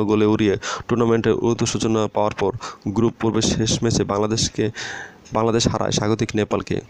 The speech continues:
সে ম্যাচে দশ জনের দল নিয়েও নেপালকে দুই এক গোলে হারিয়ে গ্রুপ চ্যাম্পিয়ন হয় এবং সেমিফাইনালে পা রাখে।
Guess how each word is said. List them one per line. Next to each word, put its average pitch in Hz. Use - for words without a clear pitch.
সে -
ম্যাচে 123
দশ 120
জনের 127
দল 117
নিয়েও 117
নেপালকে 110
দুই 113
এক 110
গোলে 113
হারিয়ে 104
গ্রুপ 107
চ্যাম্পিয়ন 110
হয় 90
এবং 107
সেমিফাইনালে 104
পা 101
রাখে। 101